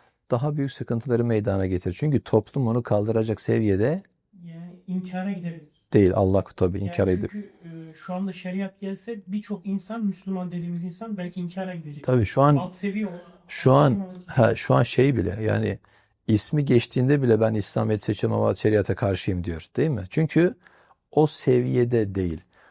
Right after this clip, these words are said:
Speaker 1: O yüzden diyor ki mesela imani hükümler ibadetle takviye edilmezse tesiri az kalır. Şimdi mesela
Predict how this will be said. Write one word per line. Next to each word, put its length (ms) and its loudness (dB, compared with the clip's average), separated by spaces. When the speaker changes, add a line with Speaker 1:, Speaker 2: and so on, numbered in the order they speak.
Speaker 1:
O 120 6
yüzden 320 2
diyor 100 0
ki 120 -8
mesela 440 0
imani 540 4
hükümler 560 -2
ibadetle 720 0
takviye 600 -4
edilmezse 540 -4
tesiri 500 -2
az 220 0
kalır. 340 -6
Şimdi 160 -2
mesela 440 0